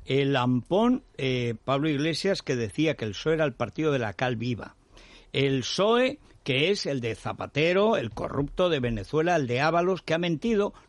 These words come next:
no menos de doce veces en menos de diez días, lo cual establece una marca insuperable hasta por el presidente del gobierno. O sea,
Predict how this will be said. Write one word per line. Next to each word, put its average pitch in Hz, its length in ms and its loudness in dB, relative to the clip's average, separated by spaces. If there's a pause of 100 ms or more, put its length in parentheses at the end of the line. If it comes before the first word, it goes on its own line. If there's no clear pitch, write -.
no 175 140 2
menos 220 340 2
de 156 140 0
doce 190 360 0
veces 202 480 0 (300)
en 147 180 2
menos 196 320 2
de 151 160 0
diez 151 260 0
días, 208 420 -2 (180)
lo 127 100 0
cual 214 320 0 (160)
establece 151 460 -4
una 190 160 0
marca 190 260 -2
insuperable 190 680 0 (220)
hasta 147 320 -2
por 120 300 0
el 110 300 -2
presidente 135 640 -2
del 131 160 -2
gobierno. 104 480 -6 (560)
O - 20 -20
sea, 127 280 -6